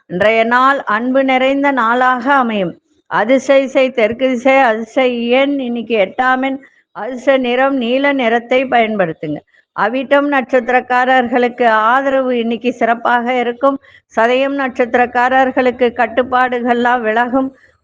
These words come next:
புரட்டாதி நட்சத்திரக்காரர்களுக்கு செலவுகள் இன்னைக்கு ஏற்படுகின்ற ஒரு நாளாக அமையும்.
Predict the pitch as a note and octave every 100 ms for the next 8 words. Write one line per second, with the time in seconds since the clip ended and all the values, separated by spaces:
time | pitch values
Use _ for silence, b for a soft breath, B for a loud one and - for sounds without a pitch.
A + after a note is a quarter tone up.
0 | - A#3 C4 B3 B3+ C4+ C#4+ C#4+ A#3+ C4+
1 | B3+ B3 B3 B3 B3+ B3+ A#3+ B3+ B3 A#3+
2 | A3+ - A#3 C4+ C#4+ C#4+ C4+ C4 A#3+ A3+
3 | A3+ A#3 A#3 A#3+ A3+ A3+ G#3 G#3+ G3+ G3
4 | F#3+ G3+ G3+ G3 G3 E3 C#3+ -